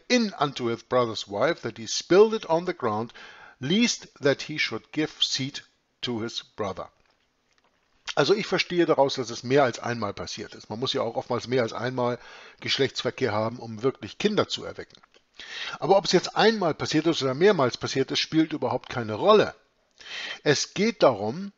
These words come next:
dass er den Samen so verschwendet hat.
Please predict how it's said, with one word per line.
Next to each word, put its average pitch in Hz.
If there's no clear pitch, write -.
dass 156
er 139
den 127
Samen 165
so 165
verschwendet 170
hat. -